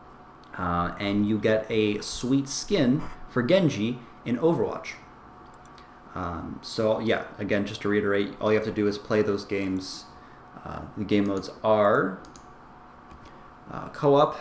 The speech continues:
versus A I, unranked, ranked, or quick play. Um, just playing, uh, solo against the A I is not going to,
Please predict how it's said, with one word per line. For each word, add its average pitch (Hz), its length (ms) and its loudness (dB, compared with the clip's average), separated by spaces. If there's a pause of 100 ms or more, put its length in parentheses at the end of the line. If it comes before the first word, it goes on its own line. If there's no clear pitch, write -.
(140)
versus 123 260 -4
A 113 160 4
I, 120 320 4 (840)
unranked, 123 680 2 (320)
ranked, 104 560 2 (160)
or 104 100 -4
quick - 300 -8
play. - 200 -8 (420)
Um, 82 520 -6 (200)
just - 180 -6
playing, 123 400 2 (100)
uh, 92 540 -4 (340)
solo 113 460 4
against 107 280 2
the - 120 -4
A 101 140 -2
I 95 160 0
is 87 160 -4
not 85 260 -2
going 85 220 -8
to, - 360 -10